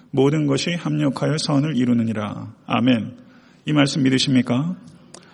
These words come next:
정말 그러하지 않습니까? 사도 바울이 감옥에 갇혀 있는 그 시간에 누가는, 누가복음을 기록할 수 있는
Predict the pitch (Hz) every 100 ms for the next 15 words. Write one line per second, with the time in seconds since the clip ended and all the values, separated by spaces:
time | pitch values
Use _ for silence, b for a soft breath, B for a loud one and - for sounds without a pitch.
0 | B B B B - 156 - 151 180 190
1 | 160 151 151 156 139 131 120 127 131 175
2 | 175 - 180 175 160 165 170 165 139 151
3 | 143 127 143 139 139 143 139 - 139 131
4 | 113 135 180 131 123 131 135 180 214 254
5 | 131 127 139 139 135 131 139 135 131 127
6 | 127 120 117 120 120 131 175